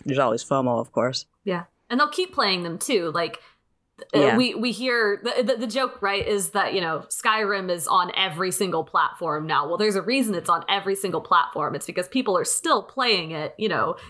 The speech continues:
Speaker 2: years and years later, despite its jank. Um, you know, just despite whatever, how old, how old it is at this point, right? Like, they, they are going to continue playing that, and people, people are still playing Fallout games, you know, Fallout, maybe not seventy-six, but Fallout four specifically, like, people will still return to that. And so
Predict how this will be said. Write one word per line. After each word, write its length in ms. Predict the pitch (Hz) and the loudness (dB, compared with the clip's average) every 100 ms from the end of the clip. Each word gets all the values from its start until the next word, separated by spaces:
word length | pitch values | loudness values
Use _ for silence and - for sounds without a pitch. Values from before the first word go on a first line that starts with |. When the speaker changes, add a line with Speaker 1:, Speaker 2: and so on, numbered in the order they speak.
| - 175 | -20 -8
Speaker 2:
years 360 | 190 240 233 | -2 0 0
and 120 | 214 | 0
years 300 | 196 214 190 | 0 0 0
later, 400 | 175 185 190 175 | -2 0 0 -2
despite 480 | 170 202 - 214 214 | -2 0 2 2 2
its 220 | - 156 | -2 -4
jank. 400 | 160 165 147 156 - - - _ 196 | -2 -2 -4 -8 -14 -20 -20 _ 0
Um, 380 | 180 160 151 - | 2 2 -2 -8
you 160 | - 180 | -4 -2
know, 80 | 170 | 0
just 260 | 202 - | 0 0
despite 500 | 208 - 233 196 196 | -2 0 2 0 0
whatever, 360 | 190 196 202 196 | -2 0 -2 -2
how 240 | 220 214 - | -2 -2 0
old, 160 | 208 196 | 0 2
how 140 | 240 | 0
old 220 | 220 208 190 | 2 0 0
it 60 | |
is 100 | 170 | -2
at 120 | 170 156 | -2 -2
this 140 | - | -4
point, 300 | - 160 139 | -2 -4 -2
right? 180 | 160 - | -4 -2
Like, 180 | 180 202 | -2 0
they, 200 | 202 - | 0 0
they 200 | 180 208 | 0 0
are 80 | 190 | 2
going 160 | 196 | 0
to 60 | 185 | 0
continue 360 | 185 202 180 | -4 -2 -4
playing 360 | 175 254 277 208 | 0 2 2 2
that, 160 | 151 131 | 0 -2
and 100 | 170 | -6
people, 220 | 180 - - | -10 -10 -6
people 180 | 180 190 | -2 0
are 40 | |
still 180 | - 190 | 0 0
playing 240 | 196 180 | 0 -2
Fallout 440 | - 202 226 180 127 | -4 0 2 0 -4
games, 400 | 156 156 165 - | -8 -8 -6 -4
you 80 | |
know, 160 | 165 139 - | -4 -4 0
Fallout, 420 | 180 175 - - | 2 2 -2 -2
maybe 200 | 240 208 | 2 2
not 160 | 180 | 2
seventy-six, 560 | - 165 156 180 - - | -2 -4 -4 -4 -6 -4
but 240 | 180 170 - - - | -4 -4 -6 -18 0
Fallout 320 | 220 202 - | 2 4 0
four 180 | 226 220 | -2 -2
specifically, 440 | - 165 208 185 147 | 0 -2 0 0 -2
like, 180 | 156 | -4
people 220 | 156 175 165 | -6 -6 -4
will 100 | 143 | -2
still 220 | - 160 | 0 -2
return 320 | 143 - 180 | -2 -4 -4
to 80 | 151 | -2
that. 300 | - 147 - | 0 0 -2
And 200 | 175 165 | -8 -4
so 340 | - 160 156 | 0 0 0